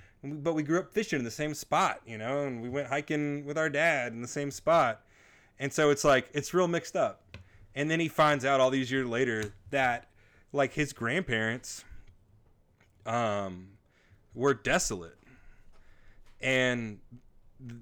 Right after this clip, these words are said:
you know, they wrote a letter to the president. And then a couple men showed up in a car and said, "Hey, do you want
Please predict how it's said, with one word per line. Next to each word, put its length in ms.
you 140
know, 80
they 120
wrote 260
a 60
letter 240
to 60
the 80
president. 560
And 180
then 400
a 40
couple 260
men 240
showed 200
up 120
in 80
a 40
car 600
and 160
said, 380
"Hey, 380
do 100
you 180
want 340